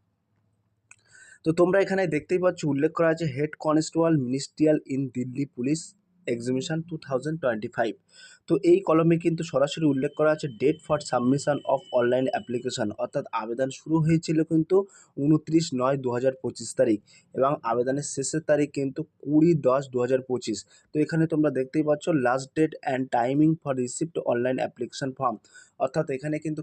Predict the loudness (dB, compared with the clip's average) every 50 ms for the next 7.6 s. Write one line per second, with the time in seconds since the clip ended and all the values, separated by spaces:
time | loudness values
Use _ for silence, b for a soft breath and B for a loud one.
0 | -12 _ -8 -4 -4 -2 0 2 2 2 2 0 -2 -2 -2 0 -2 -4 -6 -6
1 | -10 -10 -10 -12 -10 -4 -2 -2 -2 -2 -4 -2 -4 -4 -4 -6 -12 -6 -4 -2
2 | -2 -2 -2 -4 -6 -8 -10 -8 -10 -12 -12 -12 _ -6 -2 -2 -2 -2 -4 -14
3 | _ _ _ _ -6 -4 -4 -4 -4 -6 -4 -4 -4 -4 -6 -8 -8 -4 -4 -4
4 | -2 -2 -4 -2 -2 -4 -6 B B B B B B -2 -2 0 4 4 4 4
5 | 4 0 -2 0 2 2 4 4 4 2 2 0 -2 -10 -12 -6 -2 -2 0 0
6 | 0 -2 -2 -4 -6 -6 -6 -4 -4 -4 -4 -2 -4 -4 -2 -2 -2 -2 -4 -4
7 | -4 -4 -4 -2 -2 -2 -2 -2 -4 -10 -10 -12